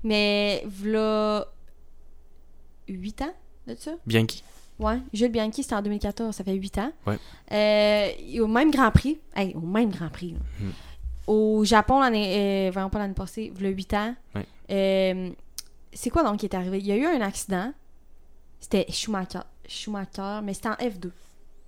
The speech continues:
Speaker 1: C'est ça ? C'était, c'était en F deux, je pense. Fait que, ou en F trois, en tout cas, bref. Mick, il y a eu un accident, puis quand ils sont venus récupérer sa voiture, Jules Bianchi, il a dérapé à la même place,
Speaker 2: Ça, il
Speaker 1: puis
Speaker 2: a
Speaker 1: il a
Speaker 2: percuté,
Speaker 1: foncé.
Speaker 2: c'est ça, le
Speaker 1: Il a,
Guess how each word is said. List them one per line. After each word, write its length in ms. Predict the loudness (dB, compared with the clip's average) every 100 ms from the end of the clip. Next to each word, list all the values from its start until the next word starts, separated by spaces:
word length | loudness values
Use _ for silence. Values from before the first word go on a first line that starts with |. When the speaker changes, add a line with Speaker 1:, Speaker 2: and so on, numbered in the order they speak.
| -20 -20 -20 -18 -14
Speaker 1:
C'est 60 |
ça ? 120 | -10 -10 -12 -14 -14 -16 -20 -10
C'était, 340 | 0 2 0 -8
c'était 200 | -8 -4
en 100 | -4
F 220 | -4 -6 -6
deux, 160 | -10
je 80 | -8
pense. 260 | -12 -12 -16 -20 -14 -2
Fait 120 | -2
que, 60 | -2 -16 -18 -18 -18 -20 -20 -16 -12 -6
ou 140 | 0 2
en 140 | 2
F 80 | -2
trois, 240 | -4 -4
en 60 | -4
tout 80 | -8
cas, 60 | -8
bref. 300 | -8 -12 -14 -8
Mick, 380 | -2 0 0 -2
il 100 | 2
y 80 | 4
a 40 |
eu 80 | 4
un 140 | 2
accident, 480 | -2 -4 -4 -2 -2 -6 -16 -18
puis 120 | -6 0
quand 140 | 2
ils 40 | 2
sont 140 | 0
venus 200 | 0 -2
récupérer 360 | -4 -8 -10 -8
sa 160 | -6
voiture, 560 | -6 -6 -8 -8 -8 -8 -14 -20 -20 -20 -20 -18 -10
Jules 380 | 0 2 2
Bianchi, 580 | 0 -2 -4 -6 -6 -6 -8
il 220 | -6 -2 -2
a 100 | -2 -8
dérapé 540 | -6 -2 -2 -4 -6 -6
à 120 | -4
la 140 | -2 -2
même 220 | -2 -2
place, 400 | -4 -4 -8 -10
Speaker 2:
Ça, 160 | -8 -4
il 20 |
Speaker 1:
puis 80 | 0
Speaker 2:
a 20 |
Speaker 1:
il 60 | 0
a 20 |
Speaker 2:
percuté, 240 | 0 0
Speaker 1:
foncé. 400 | 0 2 2 0 -2
Speaker 2:
c'est 140 | -6
ça, 100 | -2
le 60 |
Speaker 1:
Il 40 |
a, 20 | 0